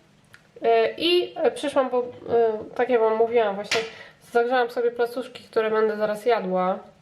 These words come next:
Nie wiem, czy je dostrzeżecie. No, ziemniaczane po prostu. Chciałam wam polecić, bo one są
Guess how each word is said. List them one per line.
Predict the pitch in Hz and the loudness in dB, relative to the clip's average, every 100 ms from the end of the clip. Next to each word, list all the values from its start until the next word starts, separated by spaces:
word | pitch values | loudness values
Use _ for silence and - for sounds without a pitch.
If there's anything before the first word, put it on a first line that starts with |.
| _ _ - | _ _ -14
Nie | 214 | -12
wiem, | 214 214 | -12 -12
czy | - | -10
je | 196 | -10
dostrzeżecie. | 196 208 - 214 214 202 202 202 269 - _ _ _ _ _ - _ _ - | -10 -14 -14 -8 -8 -6 -4 -4 -4 -8 _ _ _ _ _ -20 _ _ 2
No, | - 269 | 2 2
ziemniaczane | 214 214 190 185 185 180 | -2 -2 -2 0 0 0
po | 175 180 | 0 -4
prostu. | 185 185 - - | -8 -4 -2 -2
Chciałam | - 285 262 | 0 0 2
wam | 262 | 0
polecić, | 254 262 233 - 214 226 - - - - - - - - - - - | 4 4 4 0 -6 -6 -8 -20 -20 -20 -20 -20 -20 -20 -18 -16 -2
bo | 240 269 | 0 4
one | 294 415 415 | 2 2 -2
są | - 262 247 269 | -4 -2 2 4